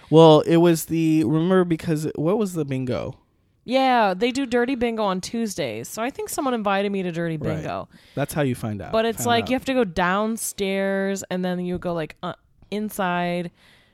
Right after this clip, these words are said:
Speaker 2: So it's not very, like, out there. You know, there is a sign by the str-, on the street level, but it's not, like, boom. And it's just cool.
Speaker 1: Yeah,
Speaker 2: I
Speaker 1: it's
Speaker 2: don't
Speaker 1: a
Speaker 2: know, I
Speaker 1: cool.
Speaker 2: like it.
Speaker 1: It's a cool, I've been there once for Dirty Bingo with Steph. She, she dragged us down there one
Speaker 2: <laughs>
Speaker 1: night,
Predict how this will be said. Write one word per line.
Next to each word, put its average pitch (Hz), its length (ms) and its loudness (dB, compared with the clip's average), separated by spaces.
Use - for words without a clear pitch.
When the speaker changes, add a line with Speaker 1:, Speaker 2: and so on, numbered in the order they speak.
Speaker 2:
So 208 240 -4
it's 214 180 -6
not 240 240 -2
very, 220 300 -2
like, 165 500 -6
out 175 300 0
there. 156 240 -2
You 160 140 -4
know, 175 100 -2
there 220 160 2
is 262 140 0
a 208 80 -2
sign 202 480 -2
by 175 180 -2
the 170 80 -4
str-, - 240 -10
on 180 140 -4
the 170 80 -6
street 180 260 -6
level, 185 300 -4
but 165 340 -4
it's - 240 -10
not, 170 160 -6
like, 107 340 -8
boom. 165 460 -6
And 175 600 -6
it's - 220 -6
just 311 200 -6
cool. 208 500 -4
Speaker 1:
Yeah, 156 120 -8
Speaker 2:
I - 20 -2
Speaker 1:
it's 143 100 -4
Speaker 2:
don't 202 120 -2
Speaker 1:
a - 40 0
Speaker 2:
know, 160 60 4
I - 60 4
Speaker 1:
cool. 127 40 2
Speaker 2:
like 123 100 -4
it. 208 220 -4
Speaker 1:
It's - 120 -6
a 165 40 -2
cool, 160 100 -2
I've 156 120 0
been 180 100 2
there 165 140 2
once 135 280 0
for 135 140 -6
Dirty 123 240 -4
Bingo 120 300 -2
with 120 140 -2
Steph. - 480 -8
She, 120 320 -6
she - 160 -6
dragged 117 300 0
us - 100 -4
down 110 260 -4
there 110 180 -4
one 117 200 -6
Speaker 2:
<laughs> - 0 -
Speaker 1:
night, 113 240 -8